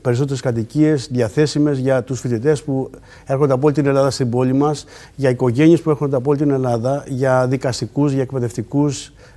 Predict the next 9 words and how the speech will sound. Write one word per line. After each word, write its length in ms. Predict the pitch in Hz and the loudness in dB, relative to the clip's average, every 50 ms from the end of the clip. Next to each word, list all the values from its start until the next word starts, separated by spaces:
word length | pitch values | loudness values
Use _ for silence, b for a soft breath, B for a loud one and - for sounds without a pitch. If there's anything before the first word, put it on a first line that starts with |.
| b - | b -18
για 540 | 127 123 131 131 127 127 123 123 123 117 110 98 65 64 101 - - | -10 -4 0 2 2 4 2 2 0 -2 -6 -10 -14 -16 -18 -6 -2
πολλές 240 | 143 139 143 147 - | 0 0 2 0 0
κατηγορίες 640 | 151 123 131 127 127 127 135 147 143 139 - - 139 - - | -2 -2 -2 0 2 2 2 2 0 0 -4 -10 -12 -8 -8
οικογεν-, 480 | 139 127 - 131 127 127 127 123 127 110 | -8 -4 -2 0 2 2 2 2 0 -2
ε, 60 | 123 | -4
ε, 80 | 120 110 98 - - - 120 113 101 98 101 - - - - - - B B B B B | -6 -6 -8 -12 -16 -16 -16 -14 -16 -16 -18 -20 -20 -20 -20 -20 -20 B B B B B
πελατών, 600 | - - 127 120 113 110 139 143 143 143 139 127 110 | -8 -4 -4 -4 -2 0 2 2 2 2 0 -2 -4
ε, 300 | 120 101 - - - 135 | -10 -12 -14 -12 -10 -6
οικογενειών. 640 | 123 - 123 120 123 120 117 123 117 104 101 92 | -2 -2 0 2 2 2 2 0 0 0 -2 -4